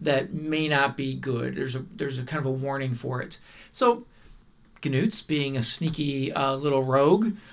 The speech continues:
um, was also joined by Brian's character and,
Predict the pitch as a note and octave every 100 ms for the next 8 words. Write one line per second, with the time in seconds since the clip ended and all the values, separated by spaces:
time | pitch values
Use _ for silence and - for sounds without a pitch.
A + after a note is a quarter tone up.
0 | - - - C3+ C3 C#3 D#3+ A3 B3+ A#3+
1 | G3 D#3+ D3+ C#3 C#3+ C#3 F2 D3 C#3+ -
2 | D3 D#3+ F3+ F#3 - F3+ E3+ E3+ D#3+ -
3 | D#3 D#3+ E3+ E3 D#3+